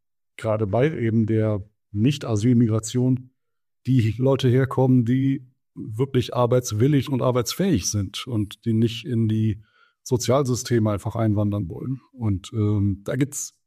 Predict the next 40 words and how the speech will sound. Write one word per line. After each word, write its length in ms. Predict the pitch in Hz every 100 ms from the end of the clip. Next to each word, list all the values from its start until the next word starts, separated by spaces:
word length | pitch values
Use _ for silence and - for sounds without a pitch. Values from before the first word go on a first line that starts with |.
| _
genügend 580 | 135 202 196 120 - 113
Menschen, 560 | 120 113 117 101 - _ _ _ _ _ _ _ _
die 80 | 117
wir 100 | 110
da 120 | 110
aufnehmen 480 | 120 117 120 110 107
können. 380 | - 107 92 -
Aber 180 | 104 107
das 200 | 110 -
sind 140 | 131
halt 300 | 120 117 -
typischerweise 680 | 143 123 113 120 123 113 127
eben 200 | 120 131
nicht 240 | 139 -
die, 280 | 110 98 - _ _ _ _ -
die 60 |
jetzt 240 | 113 113 113
als 160 | 104
illegale 600 | 131 117 104 104 101 101 -
Migranten 520 | 104 95 104 123 101
kommen. 400 | - 101 107 123
Und, 300 | 120 110 -
äh, 240 | 110 104 104 - _ _ _ _
da 140 | - 107
muss 200 | 156 160
man 140 | 143
einfach 240 | 127 127 113
mal 160 | 120
rationaler 580 | 117 127 131 113 113 123
sein 420 | 120 135 151 156
und, 520 | - 147 131 131 123
äh, 300 | 131 127 123
sich 360 | 113 110 120 -
das 280 | 131 123 -
vielleicht 360 | - 127 123
auch 80 | 123
mal 220 | 117 120
abgucken 600 | 127 127 - 135 127 123 113
von 260 | 127 127
Ländern 720 | 120 120 123 120 113 113 -